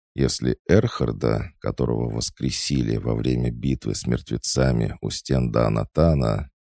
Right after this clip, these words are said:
то никакой скрижали у того не было.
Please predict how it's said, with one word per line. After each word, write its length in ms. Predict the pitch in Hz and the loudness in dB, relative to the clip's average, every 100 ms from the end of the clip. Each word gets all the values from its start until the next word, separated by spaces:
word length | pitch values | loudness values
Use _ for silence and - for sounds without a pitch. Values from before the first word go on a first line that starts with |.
| - | -2
то 80 | |
никакой 480 | 76 92 73 - 78 | 0 0 -2 0 2
скрижали 640 | - - 62 60 65 71 71 | 2 0 -2 0 2 4 2
у 160 | 73 | 0
того 400 | 73 80 76 64 | 0 0 0 0
не 320 | 50 58 71 | 0 0 0
было. 480 | 64 55 52 50 50 | 0 0 0 0 -2